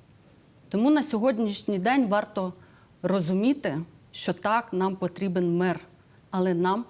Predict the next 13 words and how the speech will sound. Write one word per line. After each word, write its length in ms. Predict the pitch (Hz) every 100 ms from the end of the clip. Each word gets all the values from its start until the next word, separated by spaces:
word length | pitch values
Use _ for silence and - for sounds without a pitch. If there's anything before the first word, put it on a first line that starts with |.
| -
потрібна 560 | 180 180 180 180 180 180 -
перемога. 560 | - 180 175 175 165 160 - - - - - - -
Тому 160 | 175 180
що 180 | -
Україна 460 | 180 175 185 214 208
повинна 520 | 190 185 190 190 180 180 - - -
мати 500 | 180 196 196 196 170 - - - -
певні 320 | 208 202 202
стандарти 600 | 190 - 180 185 185 -
безпеки. 540 | 165 170 - - 240 175
Ми 120 | 170
повинні 400 | 175 175 185 180
розуміти, 640 | 170 165 175 254 277 175